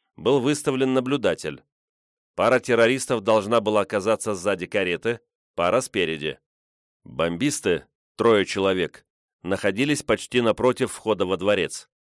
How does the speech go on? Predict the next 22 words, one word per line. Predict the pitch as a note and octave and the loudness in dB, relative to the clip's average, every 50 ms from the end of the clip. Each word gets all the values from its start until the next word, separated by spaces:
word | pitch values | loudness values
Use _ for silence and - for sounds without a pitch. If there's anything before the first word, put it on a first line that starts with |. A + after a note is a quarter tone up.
| _ _ _ _ _ _ _ _ _ _ | _ _ _ _ _ _ _ _ _ _
По | C#2 E2+ | -2 -2
замыслу | F2 G#2+ C3 C#3+ D3 C3+ - - C3 A#2 | 2 2 2 2 2 0 0 -4 -6 -4
террористов, | - B2 A#2 A2+ A2+ A2 C3 C3+ - - C3+ A2 | 0 2 4 4 4 4 2 0 0 0 -2 -2
скорее | - - - G#2+ A2 A2+ A2+ | -2 0 0 2 2 2 0
всего, | - - - A2 A2+ | 0 -2 -2 0 0
при | A2 - G#2+ | 0 0 -2
подъезде | G2+ - G#2 G2+ G2+ G#2+ G#2+ G2+ E2+ G2+ D#2+ | 0 0 0 0 2 0 -2 -2 -4 -6 -4
кареты | - G2 G2+ A#2 A#2 - - G2+ | -2 0 0 0 -2 -2 -6 -6
в | F#2 G2 | -6 -4
нее | G2+ G2+ G2+ F#2+ | -2 -2 -2 -2
бросалась | F2 G2 F#2 - G#2 F#2+ F#2 F2 D#2 | -2 -2 -2 -2 -2 -2 -2 -2 -4
бомба, | D2 D#2+ G2+ G#2+ A2+ A2+ B2+ B2+ A#2 - _ _ _ _ _ _ | -4 -4 -2 -2 0 0 -2 -2 -2 -4 _ _ _ _ _ _
открывался | - F2 - - - A#2+ B2 C3+ C#3 C3 - - A2 | -8 -8 -6 -2 0 0 2 2 2 2 2 0 0
огонь | G#2+ G2 A2+ B2 A#2+ G#2+ | 2 2 2 0 0 0
по | A2 G2+ | 0 0
выжившим, | F#2 G2 G2 F2 G#2 G2 - A#2+ A#2+ A#2+ A#2+ - _ _ _ _ | 0 0 0 -2 -2 -6 -4 -6 -6 -6 -6 -10 _ _ _ _
так | - G#2+ G#2 | -2 -2 -2
сказать, | - - - A#2+ G#2+ A2+ G#2+ F#2+ | -2 -2 -2 0 0 0 0 2
гарантированное | F#2+ G#2+ G2+ G#2 G2+ F#2 - B2 B2+ C3 C3 C3 B2+ B2+ A#2+ | 2 4 4 4 2 0 0 0 0 2 0 0 2 0 0
поражение | A#2 - G#2+ G2+ G2+ F#2+ E2 F#2 F#2 F2+ F#2 G2 G2 | 0 0 0 0 2 0 0 0 -2 -2 0 -2 -2
всех | F2+ - - F#2+ F2+ - | -4 -4 -6 -6 -6 -6
целей. | - - A#2 G2 E2 D#2 D2 C2 - | -4 -2 -2 0 0 -2 -4 -6 -10